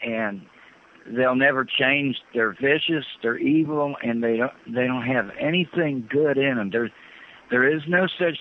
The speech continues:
thing as reptilian that has any good intentions whatsoever. So they are what they are. The cloning operations are to breed them. They're trying to breed themselves out, cash in on something that lives,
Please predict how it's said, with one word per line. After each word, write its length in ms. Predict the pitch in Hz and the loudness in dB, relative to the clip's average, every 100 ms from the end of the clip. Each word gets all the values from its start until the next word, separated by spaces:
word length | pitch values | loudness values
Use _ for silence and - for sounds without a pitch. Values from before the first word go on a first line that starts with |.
| - | -4
thing 240 | 160 139 | -4 -2
as 100 | 120 - 123 | -6 -6 0
reptilian 1120 | 139 147 - - - 170 170 135 95 90 90 - - - - | 2 2 -2 -12 -4 2 2 2 -2 -8 -12 -16 -20 -20 -6
that 100 | 117 | -2
has 260 | 117 113 104 - | 0 0 0 -4
any 400 | 147 151 147 127 - - | -2 0 0 -4 -6 0
good 220 | 135 135 | 2 2
intentions 680 | 127 - 127 117 - 101 95 | 0 -2 -2 -2 -6 -10 -4
whatsoever. 800 | 110 104 107 101 101 92 69 67 - - - - - - | -2 -2 -4 0 0 0 -4 -18 -18 -20 -20 -20 -10 0
So 300 | 123 117 95 - - - | 2 2 0 -14 -20 -4
they 180 | 120 143 | 2 4
are 240 | 160 156 | 4 4
what 140 | 143 135 | 2 0
they 200 | 139 131 | 2 4
are. 340 | 127 123 95 - - - | 4 4 2 -4 -14 -14
The 60 | |
cloning 420 | 110 156 202 160 127 | -4 0 2 2 2
operations 720 | 120 123 127 117 - 117 113 | 0 0 0 0 -4 -8 -8
are 120 | 113 - - - | -10 -12 -12 -8
to 80 | |
breed 420 | 110 135 147 151 117 | -6 0 2 2 0
them. 200 | 123 113 - - - - - | -2 -2 -6 -20 -20 -20 -16
They're 100 | 110 | -2
trying 180 | - 165 | 0 2
to 60 | 139 | 0
breed 320 | 104 147 165 | 0 2 2
themselves 520 | 139 131 - 135 110 139 | 2 -2 0 0 0 0
out, 340 | 120 117 117 - - - - - - - | 2 4 0 -6 -18 -18 -18 -20 -18 -4
cash 440 | 139 143 143 - | 2 2 2 0
in 180 | 156 143 | 0 4
on 160 | 120 117 | 2 2
something 400 | 139 131 123 127 113 | -2 -2 0 -2 0
that 200 | 117 - | -2 -2
lives, 460 | 131 143 113 76 | 2 4 4 0